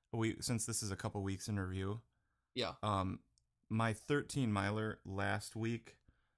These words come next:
Speaker 1: was
Speaker 2: Right.
Speaker 1: actually real rough.
Speaker 2: Yeah,
Speaker 1: Like, I
Speaker 2: I
Speaker 1: was
Speaker 2: remember.
Speaker 1: super duper discouraged.
Speaker 2: Mm-hmm.
Speaker 1: Um, and, uh, and, uh, again, I got out at, like, eight or nine. And so,
Speaker 2: Right.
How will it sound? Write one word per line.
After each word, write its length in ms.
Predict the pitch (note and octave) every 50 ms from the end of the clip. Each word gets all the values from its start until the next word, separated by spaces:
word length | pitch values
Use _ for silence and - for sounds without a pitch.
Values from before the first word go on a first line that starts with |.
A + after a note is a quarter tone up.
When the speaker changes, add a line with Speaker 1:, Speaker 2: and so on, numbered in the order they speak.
| _ _ _
Speaker 1:
was 140 | - A2 A#2+
Speaker 2:
Right. 60 | B2+
Speaker 1:
actually 240 | A#2+ - - B2 A2+
real 540 | G2 F#2+ G#2 G#2 G#2+ A2+ A#2 A2+ G#2+ G#2+ G#2
rough. 380 | G2 F#2 E2 C#2+ G#1 - - - - - - - - _ _ _ _ _ _
Speaker 2:
Yeah, 160 | B2 A#2+ A#2
Speaker 1:
Like, 160 | A2+ G#2 -
I 60 | G2
Speaker 2:
I 20 | G#2+
Speaker 1:
was 80 | G#2+ G#2+ A#2+
Speaker 2:
remember. 180 | A#2 A2+ G#2
Speaker 1:
super 460 | - - - - B2 A#2+ A2 A2 A2 G2
duper 260 | G2+ G2 - - G2+
discouraged. 760 | G2 F#2+ - - - G#2+ G2 G2 F#2+ F#2+ F#2+ F2+ - - - - _ _ - _ _
Speaker 2:
Mm-hmm. 360 | C3 C3 C3 C3+ B2 B2+ B2+
Speaker 1:
Um, 420 | G#2+ G2+ G2 F#2+ F#2+ G2 G2+ G#2 - - _ _ _ _ _ _ _ _ _ _ _ _ _ _ _ _ _ _ _ _ _ _ _ _
and, 540 | - A2 G#2+ G#2 G#2 G#2 G#2 G#2 G#2 G2+ E2+
uh, 400 | G#2 G#2 G#2 G#2 G#2 G#2 G2+ G#2 F#2+ - - _ _ _ _ _ _ _ _ _ _ _
and, 260 | A#2+ A2+ G#2+ G#2 G#2 - - _
uh, 120 | A#2 A2+ - - -
again, 600 | F#2+ G2+ F2 F#2+ A2 A#2 A2+ G2+ G2+ G#2+ G2+ A2+ - -
I 160 | - G#2 G2 F#2+ - -
got 280 | A#2+ G#2+ G#2 - - - _ _ _ _
out 300 | - A#2 A#2+ A2+ G2+ - - - - - - _ _ _
at, 180 | - - - -
like, 220 | G2 F#2 F2 - - _ _
eight 240 | A#2 A2 G#2 G2+ G2
or 100 | G2+ G2
nine. 520 | G2 G2 F#2+ F#2+ F#2+ G2 G2+ G#2+ G#2 A2+ - _ _ _ _ _ _ _ _ _ _ _ _ _ _ _ _ _ _
And 180 | A#2+ A2 G#2
so, 200 | - - - A#2
Speaker 2:
Right. 280 | G#2+ G#2 G2+ G2+ G#2 G#2+